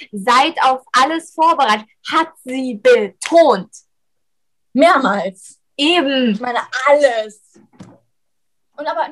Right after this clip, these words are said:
Speaker 2: auch von ihrem Stimmfall und wie sie geredet hat, das hat sich nicht wie, wie sie normal angehört.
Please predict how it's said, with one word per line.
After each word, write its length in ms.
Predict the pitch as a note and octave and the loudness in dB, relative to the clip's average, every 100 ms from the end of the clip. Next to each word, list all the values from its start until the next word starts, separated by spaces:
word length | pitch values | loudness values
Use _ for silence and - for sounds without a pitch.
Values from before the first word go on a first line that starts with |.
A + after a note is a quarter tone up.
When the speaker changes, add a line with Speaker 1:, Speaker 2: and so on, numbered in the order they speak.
| D4+ | -4
Speaker 2:
auch 140 | C#4+ _ | -6 _
von 160 | D#4 | -12
ihrem 180 | - B3 | -10 -16
Stimmfall 500 | - C#4+ F4 G3+ F#3 | -12 -10 -8 -8 -8
und 140 | G3+ | -8
wie 80 | G#3+ | -10
sie 140 | G#3+ G#3 | -10 -6
geredet 520 | G3+ G#3+ B3 A#3 - | -4 -2 -4 -6 -12
hat, 140 | F#3 | -12
das 140 | F#3+ F#3 | -10 -10
hat 120 | F#3+ | -10
sich 120 | A3+ | -8
nicht 180 | G#3+ A3 | -8 -4
wie, 220 | G#3+ - | -6 -4
wie 140 | G3+ G#3+ | -2 0
sie 140 | G3 | 2
normal 520 | G3 G3 F#3+ G3 F#3+ | 2 0 0 0 0
angehört. 560 | - F#3+ F#3 F3 - | -2 -6 -6 -6 -8